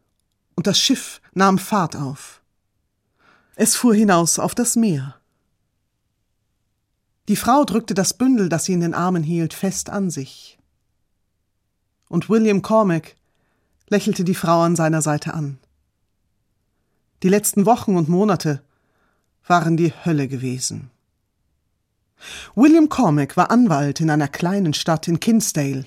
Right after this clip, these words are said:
in Irland. Seine Anwaltskanzlei ging gut. Seine Ehefrau führte ein gutes Haus,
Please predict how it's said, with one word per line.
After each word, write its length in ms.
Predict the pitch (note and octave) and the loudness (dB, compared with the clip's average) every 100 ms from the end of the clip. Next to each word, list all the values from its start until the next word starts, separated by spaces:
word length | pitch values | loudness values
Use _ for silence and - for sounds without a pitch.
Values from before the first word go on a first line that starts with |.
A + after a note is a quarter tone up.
| _ | _
in 100 | G#3+ | 0
Irland. 560 | A#3 B3 D3+ C3+ C3+ - _ _ _ _ _ _ _ _ _ _ _ _ _ _ - | 2 2 0 -4 -10 -18 _ _ _ _ _ _ _ _ _ _ _ _ _ _ -6
Seine 540 | - G3 F3 E3 - | 2 4 4 2 0
Anwaltskanzlei 1000 | F3 F3 D#3+ D#3 - - F#3 - F#3 F3 | 0 2 2 0 -2 -2 -2 2 2 4
ging 200 | F#3 G#3 | 2 2
gut. 420 | A#3+ G3+ D#3+ - _ _ _ _ _ _ _ _ | 2 0 -2 -12 _ _ _ _ _ _ _ _
Seine 280 | - G3 F#3 | 2 4 6
Ehefrau 500 | C4+ D4 F#3 F3+ F3 | 4 4 6 6 6
führte 300 | - G#3 G#3+ | 2 2 4
ein 140 | G3 | 4
gutes 360 | G3+ B3+ G3+ - | 2 0 0 2
Haus, 340 | G#3+ E3 - | 2 2 -4